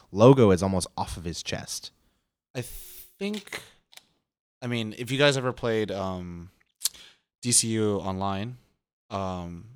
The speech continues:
Speaker 2: it's a M M O R P G where you can create a character, yada, yada, yada, and under the tutelage of some D C icons, you could become a superhero or a villain.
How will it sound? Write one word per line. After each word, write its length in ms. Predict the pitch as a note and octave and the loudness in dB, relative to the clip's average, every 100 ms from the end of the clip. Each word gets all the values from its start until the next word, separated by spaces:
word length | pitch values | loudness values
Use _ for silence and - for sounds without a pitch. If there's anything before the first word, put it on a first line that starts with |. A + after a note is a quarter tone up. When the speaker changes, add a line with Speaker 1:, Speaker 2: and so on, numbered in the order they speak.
| _ - | _ -16
Speaker 2:
it's 160 | B2 | -8
a 260 | A2 F#2+ F2+ | -6 -4 -6
M 120 | - A#2 | -6 -4
M 100 | A#2 | -2
O 120 | A2 | -2
R 140 | G#2 | 0
P 160 | G2+ G#2 | 2 2
G 240 | G2 F#2+ | -2 -8
where 100 | F#2 | -8
you 60 | F#2 | -8
can 160 | F#2 | -10
create 260 | E2+ - G2+ | -12 -10 -8
a 60 | F#2+ | -8
character, 280 | G2 G2 | -10 -10
yada, 200 | F#2+ F2 | -8 -8
yada, 160 | F2+ F#2 | -8 -6
yada, 400 | G2 F2+ F2 F2 | -6 -6 -8 -10
and 180 | - F#2+ | -10 -10
under 340 | G2 F#2+ G2 G2 | -10 -8 -8 -8
the 80 | |
tutelage 540 | F#2+ - E3 C3+ B2 A2 | -8 -4 0 2 0 -2
of 340 | A2 G#2 G2 | -4 -6 -6
some 420 | - A2 G2+ G2+ | -6 -6 -6 -8
D 140 | F#2+ G#2+ | -10 -8
C 340 | - G#2 G2+ G2 | -8 -6 -8 -8
icons, 540 | G2 - F#2+ F2+ F2 - - - - | -12 -10 -10 -10 -12 -16 -20 -20 -16
you 80 | |
could 140 | G#2 G2 | -12 -10
become 240 | G2 G2 | -10 -10
a 40 | F#2 | -6
superhero 380 | - G2+ G2+ | -6 -6 -6
or 140 | F#2 F#2 | -4 -4
a 40 | |
villain. 340 | G2 C#3 F#2 | -2 -4 -4